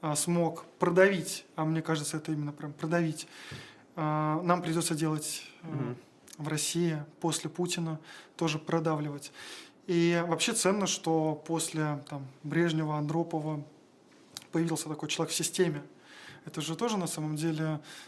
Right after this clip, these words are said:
Speaker 1: э, не самый был очевидный вариант, и что Советский Союз, э, сможет, э, начать перестройку.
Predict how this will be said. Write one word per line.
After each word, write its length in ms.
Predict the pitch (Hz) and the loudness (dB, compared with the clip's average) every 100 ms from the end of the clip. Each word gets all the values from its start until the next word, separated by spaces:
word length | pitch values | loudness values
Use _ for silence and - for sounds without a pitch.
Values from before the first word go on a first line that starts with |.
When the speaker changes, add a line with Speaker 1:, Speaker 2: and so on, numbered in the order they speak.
| - - | -16 -8
Speaker 1:
э, 160 | 151 | -2
не 80 | 151 | 2
самый 320 | 156 175 160 | 4 4 2
был 160 | 147 151 | 0 -4
очевидный 440 | 147 - 156 147 | -4 -4 -2 -4
вариант, 480 | 143 147 165 185 - 160 | -4 -2 -2 -2 -4 -6
и 120 | 147 | -6
что 460 | - 151 147 165 180 180 170 | -6 -6 -6 -8 -10 -14 -8
Советский 340 | - 160 160 | -4 -4 -4
Союз, 440 | 156 160 160 160 - | -4 -2 0 -2 -4
э, 100 | 156 | -6
сможет, 480 | 151 160 156 151 - - - - - - | -4 -2 0 -2 -6 -14 -16 -18 -20 -8
э, 220 | 151 147 | -2 -2
начать 320 | 147 151 156 | 0 -2 -4
перестройку. 600 | 151 151 - 156 143 147 | -4 -2 0 0 -2 -6